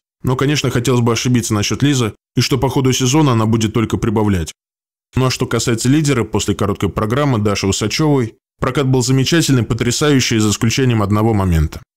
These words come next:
Это, конечно, очень хорошо, что Даша начала стабильно катать короткие программы, теперь осталось и произвольные также катать. Тогда вообще будет все шикарно. Но вот чего не было, и что достаточно сильно бросалось в глаза,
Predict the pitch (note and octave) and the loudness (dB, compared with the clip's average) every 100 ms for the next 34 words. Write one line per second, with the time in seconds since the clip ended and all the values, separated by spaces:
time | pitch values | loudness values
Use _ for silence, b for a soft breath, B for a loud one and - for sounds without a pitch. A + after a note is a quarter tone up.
0 | _ - B2 C#3+ C#3+ D#3 C3+ D3 C#3+ D3 | _ -4 -2 0 0 0 0 0 0 0
1 | E3+ D3 B2 B2+ A#2+ A#2 A2 B2 A2+ B2 | 0 0 0 0 0 0 0 0 0 0
2 | A#2 A2+ G#2+ A#2 A2 G2+ B2 B2 G#2+ A2+ | 0 2 0 -2 -4 -4 -2 -2 0 -2
3 | A2+ A#2+ C#3+ E3 C#3+ - A#2 A2 - G#2+ | -2 -2 0 2 0 0 -2 -2 -2 -2
4 | - G#2+ A#2 A2+ D3 D#3 C3+ C3 A2 A2+ | -2 -2 -2 0 2 2 0 0 -2 -2
5 | A#2 A2+ G2+ - _ _ _ - B2+ D3 | -4 -4 -6 -6 _ _ _ -4 -2 0
6 | C#3 A#2 C#3 B2+ A#2+ - A#2+ C3+ B2 A2+ | 0 0 0 2 0 0 -2 -2 0 0
7 | F#2 D2+ - _ _ C3 C3+ B2+ D3+ D3 | 0 -4 -8 _ _ 0 0 0 2 4
8 | D3 F3 D#3 B2+ - B2+ B2+ - B2 - | 4 4 4 2 0 -2 -2 0 -2 -2
9 | B2 C3 A#2+ G#2 A2+ B2 A#2 G#2+ G#2+ A#2 | 0 2 2 2 0 0 0 0 0 0
10 | B2+ C#3+ | 0 -2